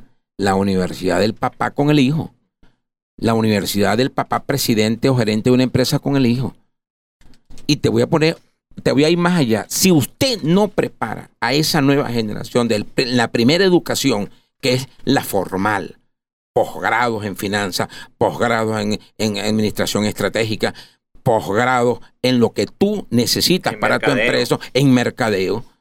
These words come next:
Speaker 1: tú realmente después no le vayas a exigir a tu hijo que sea como tú, porque nosotros nos levantamos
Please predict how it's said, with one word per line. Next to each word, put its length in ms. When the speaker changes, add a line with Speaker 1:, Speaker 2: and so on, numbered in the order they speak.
Speaker 1:
tú 340
realmente 840
después 580
no 120
le 100
vayas 340
a 40
exigir 520
a 80
tu 200
hijo 260
que 140
sea 220
como 280
tú, 220
porque 240
nosotros 440
nos 160
levantamos 720